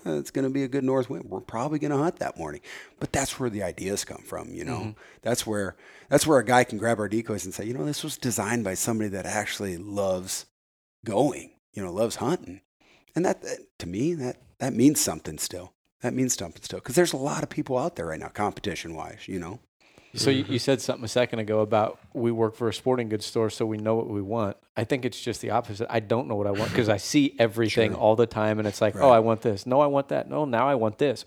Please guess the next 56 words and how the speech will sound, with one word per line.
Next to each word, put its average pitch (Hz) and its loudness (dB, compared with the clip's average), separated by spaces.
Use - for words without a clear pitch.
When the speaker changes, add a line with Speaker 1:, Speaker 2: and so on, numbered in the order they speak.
Speaker 2:
Ooh, 180 2
look 117 4
Speaker 1:
Mm-hmm. 135 0
Speaker 2:
what 117 0
just 110 -4
came 113 -4
in. 98 0
I 95 -4
want 113 -2
that." 101 -2
Speaker 1:
Yeah. 82 -10
Speaker 2:
No, 127 6
I 113 8
want 113 2
it 95 0
all. 104 2
That's 98 -4
the - -12
problem. 90 -6
Speaker 1:
The 104 -6
Speaker 3:
That 101 -2
Speaker 1:
neat 156 6
Speaker 3:
is - -6
Speaker 1:
thing 139 4
Speaker 3:
the 101 -4
Speaker 1:
about 92 -2
Speaker 3:
problem. 80 -8
Speaker 1:
you 92 -2
guys, 78 -2
though, 78 -6
Speaker 2:
<laughs> - -20
Speaker 1:
is 80 -6
you've 113 0
always 104 2
been 95 -4
ones 87 -8
that 78 -6
you'll 98 -6
call 101 -6
me 87 -8
up 90 -8
during 92 -6
season 101 -8
"Hey, 135 4
we're 131 2
out 127 2
here 127 6
and, 107 0
you 110 0
know, 101 -4
this 127 4
is 127 0
something. 120 2
Here's 117 0
what 123 0
I, 123 4